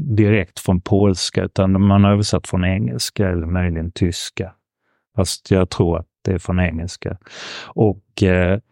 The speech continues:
allt som man har tyckt varit lite för filosofiskt eller, eller,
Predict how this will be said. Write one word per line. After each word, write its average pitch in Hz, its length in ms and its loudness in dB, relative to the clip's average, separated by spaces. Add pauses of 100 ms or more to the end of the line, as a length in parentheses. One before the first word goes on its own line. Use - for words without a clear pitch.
(460)
allt 127 260 2
som - 160 2
man 110 140 6
har 104 180 4
tyckt - 420 -2
varit 104 340 2
lite 104 200 0
för 104 380 0
filosofiskt 101 1040 2
eller, 92 380 4
eller, 98 720 2